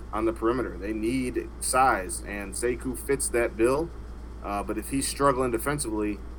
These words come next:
uh, on top of his still-to-be-developed offensive game,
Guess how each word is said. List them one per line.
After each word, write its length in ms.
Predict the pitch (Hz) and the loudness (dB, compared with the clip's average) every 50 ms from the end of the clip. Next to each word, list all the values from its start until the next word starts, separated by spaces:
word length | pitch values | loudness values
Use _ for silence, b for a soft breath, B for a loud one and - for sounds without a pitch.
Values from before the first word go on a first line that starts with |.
| - - - - - - - - - - | -10 -10 -10 -10 -10 -10 -10 -10 -10 -8
uh, 60 | 92 | -8
on 320 | 95 95 92 92 101 107 107 | -6 -6 -6 -4 -6 -4 -2
top 300 | - 131 127 123 - - | 2 4 4 4 4 2
of 160 | 120 110 110 | 0 0 2
his 520 | 120 120 113 113 107 104 104 - - - - | 6 6 6 6 6 4 -2 -4 -6 -8 -6
still-to-be-developed 920 | - - - - 131 127 120 120 117 120 117 117 117 107 117 117 117 113 - 110 | -6 -4 -2 2 2 4 4 4 4 4 6 6 6 6 6 4 4 4 4 4
offensive 480 | 110 127 123 123 117 104 95 101 98 | 2 2 2 2 -2 -2 -4 -6 -6
game, 400 | - 101 101 101 98 98 98 90 | -6 -4 -4 -4 -4 -6 -6 -8